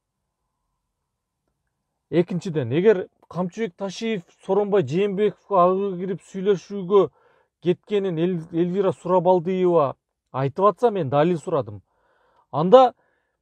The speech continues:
Камчыбек Ташиев депутат эмес, эч ким эмес. Ал пропусктон заказ берип, жетинчи этажга президентке киргенге, э,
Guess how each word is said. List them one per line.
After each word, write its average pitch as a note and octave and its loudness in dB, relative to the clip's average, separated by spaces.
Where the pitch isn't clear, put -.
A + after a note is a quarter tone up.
Камчыбек F#3 -2
Ташиев A3+ -4
депутат G3+ -2
эмес, F3 -8
эч G3 -2
ким G#3 -6
эмес. G3 -2
Ал F#3 6
пропусктон G#3+ 0
заказ F#3+ 0
берип, G3+ 0
жетинчи F#3+ -4
этажга F#3+ -4
президентке F#3 -4
киргенге, E3+ 0
э, E3 -6